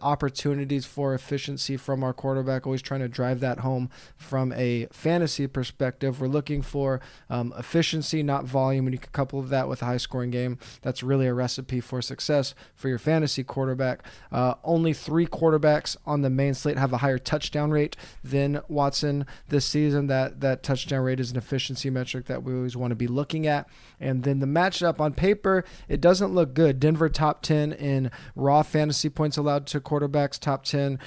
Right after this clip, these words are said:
when we adjust for strength of schedule at four for four. But again, going back to that efficiency,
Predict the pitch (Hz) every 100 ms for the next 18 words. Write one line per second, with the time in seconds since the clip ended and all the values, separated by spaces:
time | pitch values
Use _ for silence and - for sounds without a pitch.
0 | - 139 139 135 131 139 135 - 131 -
1 | 135 123 - - 143 131 135 131 131 139
2 | 135 135 123 147 156 151 - - - 147
3 | 139 165 151 135 147 156 151 151 - 147
4 | 135 123 185 196 170 143 - 139